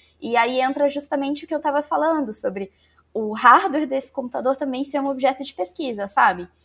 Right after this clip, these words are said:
E, e isso também precisa ser desenvolvido antes dele conseguir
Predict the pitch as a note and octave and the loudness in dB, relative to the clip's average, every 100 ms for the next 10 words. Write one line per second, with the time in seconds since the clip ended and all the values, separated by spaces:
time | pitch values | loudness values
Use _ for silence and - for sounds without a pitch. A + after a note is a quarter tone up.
0 | _ _ - G#3 G3+ G3+ G3+ G3+ G#2+ G2 | _ _ -14 -12 -10 -10 -10 -10 -10 -10
1 | - G#2+ G2+ G2+ G3+ - _ _ _ _ | -10 -10 -10 -10 -14 -20 _ _ _ _
2 | A3 A3+ - A#3 B3 A#3 A#3 B3+ B3+ B3 | -10 -8 -10 -4 -4 -4 -2 -2 -2 -2
3 | C4 - C4 B3 B3 C#4+ C#4+ C4+ A3+ B3 | -2 0 -2 -2 -2 0 2 2 -2 -6
4 | C4 C4+ C4 - A#3+ B3 C4 B3+ - B3+ | 2 2 2 -2 -4 -4 -10 -10 -6 -6
5 | C4 | -6